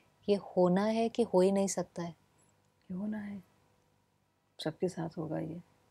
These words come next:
Speaker 1: ये चीज़ हमको अंदर से पता भी है। ये बहुत बड़ी रियलिटी है टेम्परेरी चीज़ की, कि अगर जन्म है तो मृत्यु
Speaker 2: मृत्यु
Speaker 1: तो
Speaker 2: भी है।
Speaker 1: होनी ही है,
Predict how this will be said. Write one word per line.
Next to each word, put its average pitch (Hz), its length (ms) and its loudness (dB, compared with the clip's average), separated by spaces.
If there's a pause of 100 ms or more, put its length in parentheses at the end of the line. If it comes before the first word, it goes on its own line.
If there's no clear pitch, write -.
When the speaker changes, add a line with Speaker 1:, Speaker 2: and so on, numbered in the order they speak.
Speaker 1:
ये 185 180 8
चीज़ 226 400 0
हमको 196 280 -2
अंदर 185 440 2
से 202 380 0 (840)
पता 190 360 2
भी 214 280 4
है। 165 240 4 (1800)
ये 226 140 8
बहुत 208 400 -4
बड़ी 196 280 4
रियलिटी 185 640 2
है 214 140 0
टेम्परेरी 196 720 2
चीज़ 175 360 0
की, 220 260 2 (600)
कि 214 60 2
अगर 202 260 4
जन्म 190 460 2
है 196 320 2 (1040)
तो 226 100 2
मृत्यु 208 340 6
Speaker 2:
मृत्यु 165 80 6
Speaker 1:
तो 247 60 6
Speaker 2:
भी 160 60 2
है। - 80 -6
Speaker 1:
होनी 208 300 8
ही 226 60 2
है, 165 160 -2